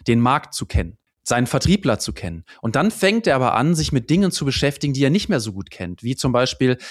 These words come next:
wie läuft denn ein B two B Prozess, äh, in einem Online-Shop ab? Ja, weil er das noch nicht so viel gemacht hat. Und dann fängt er an, sich über Spryker, über Shopware, über Shopify, über B two B Sellers, über andere Anbieter Gedanken zu machen. Dann geht er noch tiefer rein und versucht, das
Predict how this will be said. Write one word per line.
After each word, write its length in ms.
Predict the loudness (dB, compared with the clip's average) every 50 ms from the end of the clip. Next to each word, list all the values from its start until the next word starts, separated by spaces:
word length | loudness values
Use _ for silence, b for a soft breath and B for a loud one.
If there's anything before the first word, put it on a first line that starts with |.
| B B
wie 120 | 0 2
läuft 300 | 4 4 4 2 2 2
denn 120 | 0 0 0
ein 260 | 0 0 0 0 0
B 100 | -2 -4
two 120 | -6 -4
B 120 | -2 -2 -4
Prozess, 600 | -2 -2 -4 -2 -2 0 0 0 0 0 -4 -4
äh, 220 | 0 2 2 2 2
in 200 | 0 0 -2 0
einem 140 | 0 0
Online-Shop 500 | 0 0 2 2 0 0 -2 -6 -8 -8 _
ab? 180 | -8 -8 -8 _ _ _ _ _
Ja, 200 | -4 -4 -4 -4 b b b b b
weil 100 | 0 2
er 60 | 2
das 120 | 2 2
noch 80 | 2 0
nicht 120 | 2 2
so 60 | 0
viel 200 | -2 0 -2 0
gemacht 400 | 0 2 2 2 0 -2 -4 -8
hat. 160 | -8 -8 -8 -10 B B B B B
Und 120 | -2 0 2
dann 100 | 2 2
fängt 300 | 2 0 0 2 2 2
er 100 | 2 2
an, 160 | 2 0 0
sich 160 | -2 -4 -4
über 140 | -2 -2 -2
Spryker, 540 | -2 -2 0 2 2 2 2 2 2 0 2
über 180 | 2 0 0
Shopware, 340 | 0 0 -2 0 0 0 0
über 140 | 0 0 -4
Shopify, 600 | -2 -4 -2 -2 -2 -4 -2 0 0 0 0 -2 B B B B
über 160 | B -2 -2
B 120 | -2 -2 -2
two 120 | -2 -2
B 140 | 0 0 0
Sellers, 400 | 2 2 2 4 4 2 0 0
über 200 | -2 -2 0 0
andere 320 | 0 0 2 2 2 2 2
Anbieter 540 | 0 0 0 0 -2 0 0 0 0 0 -2
Gedanken 360 | -4 -2 0 0 -2 -2 -4 -6
zu 120 | -6 -4
machen. 180 | -4 -4 -2 -2
Dann 160 | -4 -2 0
geht 160 | -2 0 0
er 80 | 2 2
noch 220 | 2 0 0 -2
tiefer 300 | -8 -8 -8 -2 -2 -2
rein 180 | 0 2 0 0
und 60 | 0
versucht, 440 | 0 -2 -2 0 0 -2 0 0 -2
das 240 | -2 -2 -4 -10